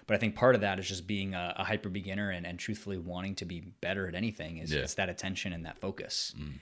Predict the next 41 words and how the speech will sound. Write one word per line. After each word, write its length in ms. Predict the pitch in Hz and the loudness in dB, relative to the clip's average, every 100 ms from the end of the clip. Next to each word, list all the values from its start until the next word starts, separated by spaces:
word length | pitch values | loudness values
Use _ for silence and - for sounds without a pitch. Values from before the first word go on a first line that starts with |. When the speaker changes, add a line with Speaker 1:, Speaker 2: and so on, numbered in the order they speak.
| - - | -12 -6
Speaker 1:
You 100 | 90 | -4
know, 180 | 82 | -2
it's 160 | 87 - | -2 -2
like 160 | 87 98 | -2 -4
you 100 | 92 | -2
have 220 | 92 - | -2 -2
to, 260 | 95 85 85 - | -2 -2 -4 -4
'cause 120 | 107 | 2
you 60 | 117 | 4
don't, 160 | 123 - - | 2 0 -2
you 80 | 127 | 0
don't 160 | 113 | 2
really 160 | 95 90 | 0 -2
know 160 | 85 | -2
what 180 | 95 92 | -2 -2
you're 60 | 90 | -2
doing. 280 | 98 110 110 | 0 2 0
It's, 180 | 104 98 | -2 -2
it's 140 | 95 | 0
like 100 | 113 | 0
a 60 | 95 | 0
brand 280 | 113 113 | 2 4
new 120 | 113 107 | 4 4
movement 500 | 98 101 117 120 73 | 2 0 2 2 -2
pattern 300 | 82 85 82 | -6 -6 -4
to 40 | |
you. 80 | 82 | 2
It's 120 | 76 | 2
Speaker 2:
Yeah. 60 | 98 | 2
Speaker 1:
a 20 | |
brand 280 | 95 101 98 | 0 0 0
new 120 | 95 | -4
feeling. 380 | - 120 120 107 | -2 0 2 0
It's 100 | 104 | -2
a 40 | |
brand 220 | 95 92 | -4 -4
new 120 | 90 90 | -4 -6
sensation. 580 | 101 - 107 104 107 | -4 0 0 2 0
So 140 | 101 95 | 0 -4
it's 120 | 90 | -4
like, 260 | 90 85 | -4 -4